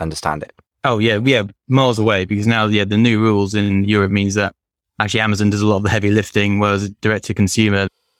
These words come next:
Speaker 2: they've got to do that themselves.
Speaker 1: Yeah, so it's, uh, for once, a win for the Amazon sellers. It does feel sometimes Amazon beats us up, and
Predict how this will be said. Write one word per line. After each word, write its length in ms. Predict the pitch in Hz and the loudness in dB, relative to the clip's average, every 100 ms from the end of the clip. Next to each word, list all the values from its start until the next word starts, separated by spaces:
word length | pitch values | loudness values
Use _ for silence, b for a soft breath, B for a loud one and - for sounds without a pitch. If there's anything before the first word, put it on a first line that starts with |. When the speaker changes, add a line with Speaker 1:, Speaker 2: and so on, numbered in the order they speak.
| _ | _
Speaker 2:
they've 100 | 101 | -2
got 80 | 104 | 0
to 80 | 98 | 0
do 80 | 104 | 0
that 80 | |
themselves. 480 | 92 92 101 95 92 - _ _ _ _ _ _ | 0 -2 0 -2 -4 -14 _ _ _ _ _ _
Speaker 1:
Yeah, 220 | 87 76 | -2 0
so 180 | 71 104 | 0 -2
it's, 180 | 98 - | -2 0
uh, 280 | 98 95 85 - _ _ _ _ _ _ _ | 2 2 0 -8 _ _ _ _ _ _ _
for 160 | - 147 | -4 0
once, 380 | 170 113 107 - | 2 2 0 0
a 60 | |
win 320 | 104 117 110 101 | 2 2 2 0
for 160 | - | 0
the 260 | 104 104 110 | 2 2 0
Amazon 400 | 110 98 104 101 | -2 -2 0 -2
sellers. 380 | - 113 95 101 - | 0 0 0 -4 -4
It 100 | 113 | 0
does 180 | 135 - | 0 0
feel 160 | 127 | 0
sometimes 400 | 113 117 - 104 - _ - - _ _ _ - | 0 -2 -2 -4 -4 _ -20 -20 _ _ _ -10
Amazon 460 | - 101 92 95 87 - | -4 -2 0 -2 -2 -2
beats 240 | 104 - | -4 -2
us 140 | 95 104 | -2 -2
up, 140 | 87 - _ | -4 -8 _
and 340 | 92 90 82 | -2 -2 -2